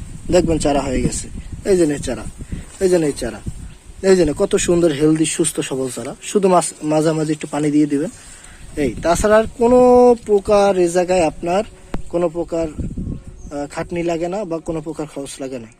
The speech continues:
তাহলে, উম, দেখে নিলেন যে কীভাবে খুব সহজে আমি সবই চারা তৈরি করতে পারি। তো ভিডিওটি ভালো লাগলে অবশ্যই লাইক, কমেন্ট, শেয়ার করবেন এবং কোনো কিছু জানার থাকলে আমার সাথে, আহ, কমেন্ট বক্সে জানিয়ে দেবেন। তো ধন্যবাদ সবাইকে, আসসালামু আলাইকুম।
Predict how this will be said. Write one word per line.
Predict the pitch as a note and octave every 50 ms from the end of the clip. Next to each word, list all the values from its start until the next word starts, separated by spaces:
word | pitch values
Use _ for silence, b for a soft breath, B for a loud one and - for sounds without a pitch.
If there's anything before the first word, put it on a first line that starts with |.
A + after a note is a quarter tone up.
| _ _ -
তাহলে, | - E3+ F3 F3 F3+ F#3 F#3+ F#3+ B B B B B B B B B B B -
উম, | D3+ C#3+ D3 C#3+ D3+ D#3
দেখে | E3 F3+ - G3
নিলেন | F3+ F3+ E3+ F3 G3 F#3+ E3
যে | E3+ E3
কীভাবে | D#3 - F3 E3+ E3+ E3+ F#3+ G#3
খুব | G3 - - - E3
সহজে | D#3 - - E3+ D#3+ D#3+ D#3+ E3
আমি | D#3+ E3 F3
সবই | - - C#3 C#3+ D#3 D3+
চারা | - E3 E3 E3
তৈরি | D#3 D#3 D3+ D3
করতে | D#3+ D#3 D#3 -
পারি। | D3 D#3 D#3 F#3+ A#3+ - _ B B B B B B B B B B
তো | - F3+
ভিডিওটি | E3 D3 D#3 F#3+ G3 F#3+ G#3
ভালো | F3+ D#3+ D#3+ F3
লাগলে | F#3 F#3 F#3 F3+
অবশ্যই | F3 F3+ - - D#3+
লাইক, | D#3+ E3 D#3+ -
কমেন্ট, | - E3+ E3+ E3
শেয়ার | E3 - F3 E3 D#3+
করবেন | - F3 F3 F3
এবং | E3 E3 D#3+
কোনো | - E3+ D#3+ E3
কিছু | D3+ - - D3+
জানার | C#3 D3+ D3+ D#3+ D#3+
থাকলে | D3+ - E3 - G3+ G#3+ A3 -
আমার | F3 D#3+ D3+ D3
সাথে, | - D3+ D3 D#3+
আহ, | E3 A3+ - - - - - - - - - - _ - C#3 C3+ C#3 C#3 C#3 C#3 C#3+ C#3+ C#3+ C#3+ C#3+ C3
কমেন্ট | - - D#3+ D#3+ E3+ E3 D3+
বক্সে | D3+ E3 - - - E3
জানিয়ে | D3+ D3+ C#3+ D3 C#3+
দেবেন। | C3 B2+ A#2 A2+ G2+ - _ _ B B B B B B B B B B B B B _ _ _ - - - - _ _ _ _ - - - - -
তো | - D#3+
ধন্যবাদ | C#3 C#3+ D3+ D#3 D#3 D#3+ D3+
সবাইকে, | - - C3 B2 - A#2
আসসালামু | - - - C#3 C3 B2+ B2
আলাইকুম। | A#2+ A#2 A2+ A2+ - -